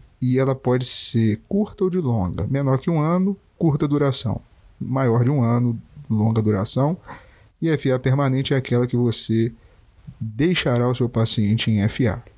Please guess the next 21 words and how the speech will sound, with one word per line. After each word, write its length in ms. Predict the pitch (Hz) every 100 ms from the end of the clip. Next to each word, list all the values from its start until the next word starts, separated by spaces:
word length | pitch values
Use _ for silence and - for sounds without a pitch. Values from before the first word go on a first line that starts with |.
| - - - _ _ _ - - - - -
É. 160 | - - - - - - - _
A 80 | 143
outra 400 | 131 120 120 123
classificação 960 | 120 117 - 143 185 180 - 190 208 349
é 240 | 170 139
entre 380 | 143 147 143 - - -
aguda 680 | 131 120 131 214 247 269 - _ _ - - _ - -
e 80 | 240
crônica, 540 | 208 139 113 90 -
né? 240 | 117 113 120
Basicamente 720 | 120 113 120 117 120 127 143
isso. 200 | 104 - -
São 200 | 139 143
quarenta 360 | 165 151 147
e 40 | 143
oito 220 | 139 123
horas 340 | 123 127 120
o 80 | 120
ponto 440 | - 113 117 120
de 120 | 123 127
corte 580 | - 113 107 - -